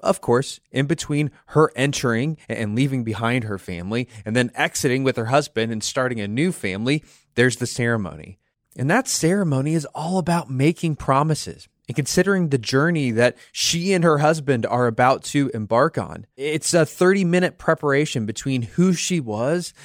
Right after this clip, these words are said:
and who she's going to become. Back to my seminary graduation,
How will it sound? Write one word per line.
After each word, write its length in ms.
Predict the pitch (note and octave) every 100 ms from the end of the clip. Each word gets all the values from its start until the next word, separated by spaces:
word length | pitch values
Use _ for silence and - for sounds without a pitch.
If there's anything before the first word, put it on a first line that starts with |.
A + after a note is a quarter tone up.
| G#2
and 260 | A#2+ C3+
who 200 | G#2+ E3+
she's 320 | F3 - D3+ A#2+
going 380 | B2 B2+ D3
to 120 | C#3+ B2
become. 600 | A#2+ - D3 A#2+ D#2 G2+ _ _ _ _ _ _
Back 160 | C3 B2+
to 100 | C3
my 100 | A2+
seminary 500 | - G#2 F#2 E2+ F2
graduation, 640 | F2+ E2+ F2 D#2 - E2+